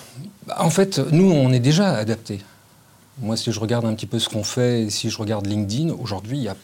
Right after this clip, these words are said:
plein de contenus. Moi, mon problème aujourd'hui, c'est qu'il y a trop de contenu. Je sais même pas, euh, j'ai même plus le temps de regarder. Et, et en plus, c'est bon. Il y a plein, plein de choses qui sont bonnes. Je le dis souvent, hein, je, je, je blague à peine en disant ça.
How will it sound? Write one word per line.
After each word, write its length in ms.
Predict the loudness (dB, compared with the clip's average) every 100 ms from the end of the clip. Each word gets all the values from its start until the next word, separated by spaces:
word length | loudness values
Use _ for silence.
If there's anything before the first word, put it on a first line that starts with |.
| -12
plein 260 | -6 -4
de 60 | -4
contenus. 420 | -4 -6 -4 -6 -8 _ _ _ -4
Moi, 100 | 0
mon 160 | 2 0
problème 320 | -2 0 0
aujourd'hui, 320 | 0 -2 -4
c'est 160 | -6 -8
qu'il 160 | -8
y 120 | -6 -6
a 100 | -8
trop 240 | -8 -6 -4
de 40 |
contenu. 340 | -4 -6 -6 -8 -8 _ _ _ _ -12
Je 160 | -8
sais 180 | -6 -4
même 200 | -2 -4
pas, 240 | -4 -2
euh, 480 | -2 -4 -6 -8 -10 -14 -18 -12
j'ai 160 | -8
même 160 | -8 -8
plus 140 | -8
le 40 | -4
temps 140 | -2
de 60 | -2
regarder. 380 | -2 -4 -4 -10 -14 -8
Et, 100 | -8 -4
et 100 | -6
en 80 | -4
plus, 140 | -4
c'est 180 | -2 -2
bon. 180 | -4 -6 -12 _ _
Il 60 | -12
y 20 |
a 40 |
plein, 280 | -10 -6 -6
plein 180 | -4 -2
de 80 | -2
choses 300 | -4 -6 -4
qui 100 | -6
sont 160 | -4
bonnes. 300 | -2 -2 -4 -8 -16 -20 _ _ -20 -20 -20 -20 -20 -18 -14 -6
Je 160 | 0
le 80 | 2
dis 140 | 2
souvent, 460 | 0 0 0 0 0
hein, 120 | 0
je, 200 | -2 -4
je, 180 | -6 -6 -6
je 180 | -4 -2
blague 300 | 0 2 0
à 60 |
peine 200 | 0 0
en 100 | 0
disant 260 | 0 -2 -2
ça. 240 | -2 -6